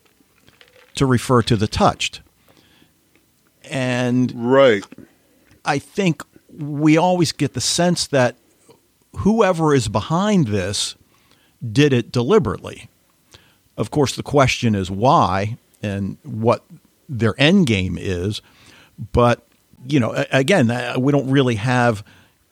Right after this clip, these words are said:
Speaker 2: Right. He, he blames it on an, an anarchic cabal.
Speaker 1: Uh, you're right.
Speaker 2: Right. So, yeah, it's, uh, and this is,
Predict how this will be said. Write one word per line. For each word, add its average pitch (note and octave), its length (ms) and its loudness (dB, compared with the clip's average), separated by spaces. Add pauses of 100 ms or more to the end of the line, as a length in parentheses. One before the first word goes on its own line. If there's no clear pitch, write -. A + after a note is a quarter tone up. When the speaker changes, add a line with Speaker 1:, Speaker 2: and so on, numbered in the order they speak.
(520)
Speaker 2:
Right. C#3 140 4
He, D#3 120 4
he D3 120 2
blames C#3+ 340 4
it C3 80 6
on A#2+ 300 4
an, B2 160 4 (100)
an B2 260 2 (160)
anarchic A#2+ 720 0
cabal. F#2 600 -2 (560)
Speaker 1:
Uh, - 120 -6
you're B2+ 100 0
right. B2 300 -2 (640)
Speaker 2:
Right. A2+ 300 4
So, C#3 260 4
yeah, F3 200 6
it's, G#2+ 220 -2
uh, C3+ 220 0
and D#3 240 2 (120)
this E3+ 320 -2
is, C#3 480 -2